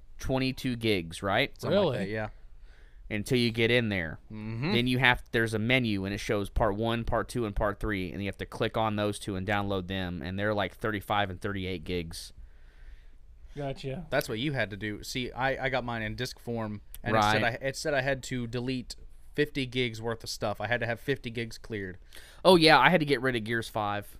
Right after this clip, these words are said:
Speaker 1: 'cause
Speaker 2: But
Speaker 1: it was seventy-five gigs.
Speaker 2: I got rid of some. I got rid of Mortal Kombat eleven. That broke my heart. But, <clears throat> uh, when I downloaded it, I only downloaded twenty, twenty-eight gigs.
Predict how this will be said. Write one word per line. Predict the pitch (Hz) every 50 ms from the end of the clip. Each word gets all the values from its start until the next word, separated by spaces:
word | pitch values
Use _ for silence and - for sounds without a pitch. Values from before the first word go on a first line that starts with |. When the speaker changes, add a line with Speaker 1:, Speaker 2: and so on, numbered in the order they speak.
| - - 113 104
Speaker 1:
'cause | - - 143
Speaker 2:
But |
Speaker 1:
it | 123
was | 104 110 -
seventy-five | 120 107 98 95 - 110 101 101
gigs. | 104 104 101 101 104 107 - - - - -
Speaker 2:
I | - 95
got | - 57 57
rid | 55 -
of | -
some. | - - - - -
I | 117
got | 123 127 98 113 110
rid | 113 110
of | 107
Mortal | 110 104 104 101
Kombat | - 113 107 104 101 95
eleven. | 95 92 104 107 98 92
That | 98 101 -
broke | 92 95 - -
my | 90
heart. | 92 101 101 107 - - - - - - - - - -
But, | 113 113 - 135 127 123 120 - - - - - - -
<clears throat> | - - - - - - 220 202 180 165 - - - - - - - - - - - - - - -
uh, | 123 120 113 - -
when | - 123 131 131
I | 127 120
downloaded | 113 147 180 202 156 123 117 113 104
it, | 110 101 - -
I | 120 131
only | 143 147 131 120
downloaded | 110 139 165 165 127 110 104 98 95 101
twenty, | - - 131 123 117 110 110 - - -
twenty-eight | - - 139 131 123 120 113 95
gigs. | 104 131 127 98 82 - - - -